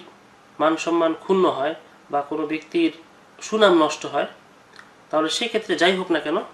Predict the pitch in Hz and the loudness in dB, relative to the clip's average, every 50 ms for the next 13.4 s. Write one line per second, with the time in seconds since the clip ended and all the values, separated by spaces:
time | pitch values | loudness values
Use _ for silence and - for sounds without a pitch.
0 | - - - 170 190 196 - 208 196 196 170 165 165 196 208 208 208 208 220 - | -6 -2 -2 -2 -2 0 -2 -4 -2 0 0 0 2 2 2 0 0 -2 -4 -4
1 | - - 151 - - 151 156 156 - 180 247 - - - - _ _ - - - | -6 -8 -8 -8 -6 -8 -6 -4 -4 -4 -4 -6 -8 -20 -20 _ _ -20 -20 -14
2 | - - 147 180 233 - - - - - - - - - - - - - - - | -6 -2 -2 -2 -2 -4 -8 -18 -20 -20 -20 -20 -20 -20 -20 -20 -20 -20 -20 -20
3 | - - - - - - - 220 233 233 - 185 185 180 175 175 165 160 156 151 | -20 -20 -20 -20 -8 -2 0 0 2 2 2 2 2 2 0 0 -2 -4 -4 -4
4 | - 214 277 - - - - - - - 131 139 147 151 165 190 220 185 147 147 | -4 -4 -4 -6 -10 -18 -20 -20 -10 -4 0 0 0 0 0 0 0 0 0 0
5 | 170 165 135 120 131 127 - - - - - - - - - - - - _ - | 0 0 -2 -4 -8 -10 -14 -14 -18 -20 -20 -20 -20 -20 -20 -20 -20 -20 _ -20
6 | - - - - - - - - - - - - 160 160 185 180 180 - - 202 | -20 -20 -20 -20 -20 -20 -20 -20 -20 -12 -4 -2 -2 -2 -2 -2 -4 -2 0 2
7 | 208 214 214 208 196 190 165 165 160 165 165 160 - 185 190 175 147 170 170 190 | 4 4 4 4 2 2 2 2 2 0 0 -2 -2 -4 -4 0 2 4 4 4
8 | 208 220 226 220 - - - 208 196 226 262 - - - - - - - 131 156 | 4 4 2 0 -2 -4 -4 -4 -4 -4 -4 -6 -12 -20 -20 -20 -16 -6 -2 0
9 | 170 165 147 127 117 - - - - - - - - - - - - - - - | 2 2 2 0 -4 -12 -14 -18 -20 -20 -20 -20 -20 -20 -20 -20 -20 -20 -20 -20
10 | - - - - - - 139 143 - 190 170 170 170 - - - - - - - | -20 -20 -20 -14 -8 -6 -6 -6 -4 -2 -2 -2 -4 -6 -12 -20 -20 -20 -20 -20
11 | - - - - - - - - - 151 175 208 214 214 - 190 185 185 180 196 | -20 -20 -20 -20 -20 -20 -20 -10 -2 0 2 2 2 4 2 2 2 2 0 0
12 | 202 208 202 - 175 160 - - 185 180 185 180 208 202 208 214 208 208 - - | 0 0 2 2 2 2 0 0 -2 -2 0 2 2 2 2 0 -2 -2 -4 -6
13 | 165 156 - - - 190 196 190 | -8 -8 -6 -4 -2 -2 -2 -2